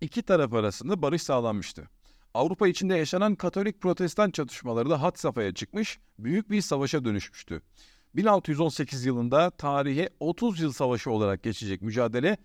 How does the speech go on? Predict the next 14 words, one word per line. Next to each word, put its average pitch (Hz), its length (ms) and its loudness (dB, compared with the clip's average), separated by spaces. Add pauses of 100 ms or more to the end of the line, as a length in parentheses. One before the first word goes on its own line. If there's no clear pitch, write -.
(200)
Osmanlı'ya 202 720 0
altın 202 420 0
tepside 160 440 -2
bir 160 60 2
fırsat 135 400 -4
sunmuştu. 95 520 -4 (360)
Habsburglar 165 800 0 (160)
Protestanlarla 151 800 0
savaşırken 127 640 -2
Osmanlı'nın 175 500 2
yapacağı 113 420 -2
büyük 127 220 -6
bir 131 40 -4
sefer 147 360 0